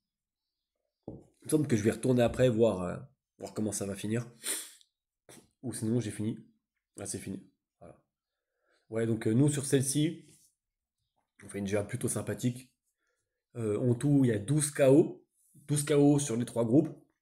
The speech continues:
Ça change de la saison dernière où on était vraiment en roue libre à faire que de la merde. Même en rareté trois, en rareté deux, je-,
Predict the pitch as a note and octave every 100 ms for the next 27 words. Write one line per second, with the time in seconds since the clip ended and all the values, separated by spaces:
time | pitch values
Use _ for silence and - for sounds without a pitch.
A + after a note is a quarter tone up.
0 | - - A2+ - D#3 C3 A#2+ A#2 A#2+ B2+
1 | B2+ C3+ C3+ G#2+ G#2+ G#2+ A2+ G2+ G#2+ B2+
2 | A#2+ A2 A#2+ A2 G#2+ - C3 A#2+ B2+ C3+
3 | C3 C3 - _ _ _ - A#2+ D3+ C#3
4 | B2+ - B2 - A#2 B2 - - - B2
5 | G#2 - G#2 G#2 G2+ F#2+